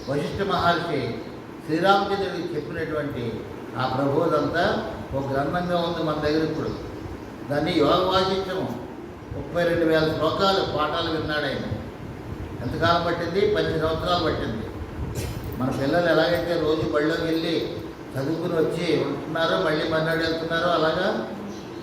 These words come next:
ఆ గురువుగారిని ఇంట్లోనే పెట్టుకుని రోజు ఆయన దగ్గరికి వెళ్ళి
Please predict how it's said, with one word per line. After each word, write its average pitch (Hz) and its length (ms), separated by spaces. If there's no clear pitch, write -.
ఆ 139 140
గురువుగారిని 170 460
ఇంట్లోనే 175 360
పెట్టుకుని 180 600
రోజు 170 420
ఆయన 156 180
దగ్గరికి 160 340
వెళ్ళి 208 340